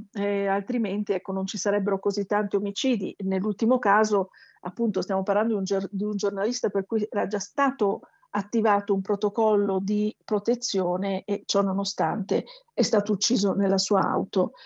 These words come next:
ehm, crivellato di pallottole. Purtroppo i giornalisti sono una categoria molto a rischio, nonostante, eh, proprio per lavoro che fanno abbiano una certa visibilità,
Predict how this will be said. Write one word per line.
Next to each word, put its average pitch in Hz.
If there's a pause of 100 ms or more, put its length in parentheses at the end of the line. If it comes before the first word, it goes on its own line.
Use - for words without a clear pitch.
(200)
ehm, 196
crivellato 190
di 190
pallottole. 180
Purtroppo 214
i 196
giornalisti 196
sono 196
una 175
categoria 190
molto 190
a 233
rischio, 208
nonostante, 190 (520)
eh, -
proprio 202
per 202
lavoro 202
che 180
fanno 190
abbiano 190
una 190
certa 269
visibilità, 196